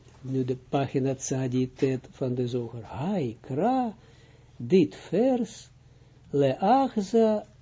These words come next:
razin alaid, eh, kwam om te tonen, te laten zien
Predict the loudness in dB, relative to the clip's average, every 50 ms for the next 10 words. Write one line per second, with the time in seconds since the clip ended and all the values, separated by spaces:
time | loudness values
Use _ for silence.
0 | -20 -20 -20 -20 -20 -20 -20 -20 -20 -20 -20 -20 -20 -20 -14 -12 -8 -6 -4 -2
1 | -2 0 -2 -2 0 2 2 2 2 -2 -6 -14 -20 -20 -20 -20 -20 -20 -20 -20
2 | -20 -20 -20 -20 -20 -20 -20 -20 -20 -14 -6 -2 0 2 2 2 2 2 2 2
3 | 0 0 -2 -8 -16 -20 -10 -2 2 6 8 8 8 8 8 6 2 0 -8 -20
4 | -20 -20 -20 -20 -20 -20 -20 -20 -20 -20 -20 -20 -18 -10 0 4 6 6 8 8
5 | 6 6 4 0 -6 -18 -20 -20 -20 -20 -20 -20 -20 -20 -20 -20 -20 -20 -20 -20
6 | -20 -20 -20 -20 -20 -20 -20 -20 -20 -20 -20 -20 -18 -10 -2 2 4 4 6 4
7 | 4 2 0 -2 -6 -14 -20 -20 -20 -20 -20 -20 -20 -20 -10 -2 0 0 0 6
8 | 6 8 8 10 8 6 6 4 2 0 -2 -6 -14 -20 -20 -20 -20 -20 -20 -18
9 | 0 2 4 4 6 4 4 2 0 0 -2 -2 -2 -4 -4 -2 2 2 4 4
10 | 2 0